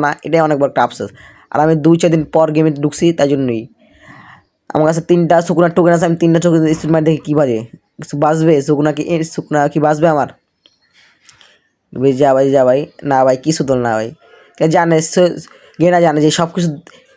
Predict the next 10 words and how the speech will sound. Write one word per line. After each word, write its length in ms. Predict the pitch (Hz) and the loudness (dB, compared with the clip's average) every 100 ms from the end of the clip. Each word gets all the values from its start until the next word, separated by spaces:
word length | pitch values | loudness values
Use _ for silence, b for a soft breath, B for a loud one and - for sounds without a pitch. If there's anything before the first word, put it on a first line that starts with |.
| b | b
যদি 100 | 175 | 0
দেয়, 80 | 180 | 2
তাহলে 120 | 175 170 | 2 2
তো 40 | 165 160 | 4 2
লোপ 120 | 160 | 2
লেগে 180 | 160 165 | 2 2
যাবে। 180 | 147 120 - b b b b 135 | 2 0 -2 b b b b -2
আমার 180 | 160 147 | -2 0
কাছে 320 | 156 170 - 175 175 392 - 127 | 0 0 2 4 4 0 -2 -4
দেখি 220 | 143 | 0